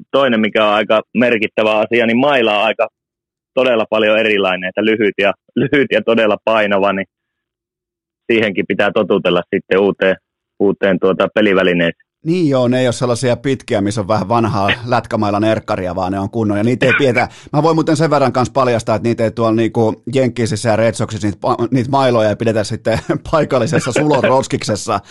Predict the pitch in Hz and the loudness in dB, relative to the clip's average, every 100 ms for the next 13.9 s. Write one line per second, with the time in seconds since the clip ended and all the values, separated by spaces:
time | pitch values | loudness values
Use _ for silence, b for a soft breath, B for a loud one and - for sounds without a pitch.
0 | B B 156 113 - 139 131 113 - - | B B -6 -4 0 2 2 0 -4 -12
1 | - 135 143 123 120 120 117 - 131 131 | -10 -2 0 2 0 0 -2 0 0 2
2 | 127 131 135 120 107 104 117 110 110 120 | 2 2 0 0 0 -2 -2 -2 0 0
3 | 110 123 123 110 101 B B - 127 117 | 0 0 0 0 -2 B B -4 -2 0
4 | 135 131 120 - 107 98 104 117 104 113 | 0 2 0 -2 -2 -2 -2 -4 -2 0
5 | 107 104 104 - - 131 120 113 110 117 | 2 2 -2 -4 -2 0 0 0 2 2
6 | 113 110 98 98 107 110 117 - 92 104 | 2 0 -2 -4 -2 0 -2 -2 -4 -2
7 | 107 - 101 87 98 104 98 95 69 - | -2 -2 -6 -4 -6 -4 -4 -4 -6 -8
8 | - 113 135 117 107 117 107 110 127 135 | -10 -2 0 0 0 0 0 -2 0 2
9 | 131 127 117 117 117 107 120 - 110 98 | 0 -2 -2 0 0 2 0 -2 -2 -4
10 | 107 104 110 110 104 101 104 90 - - | -2 -2 0 -2 -2 -8 -8 -10 -12 -14
11 | - _ _ - - _ _ _ - 117 | -18 _ _ -14 -14 _ _ _ 0 0
12 | 120 123 117 98 _ _ _ _ 120 - | 2 2 2 -2 _ _ _ _ _ -6
13 | 131 120 - - 120 123 120 113 117 | -4 -2 0 2 2 2 2 2 2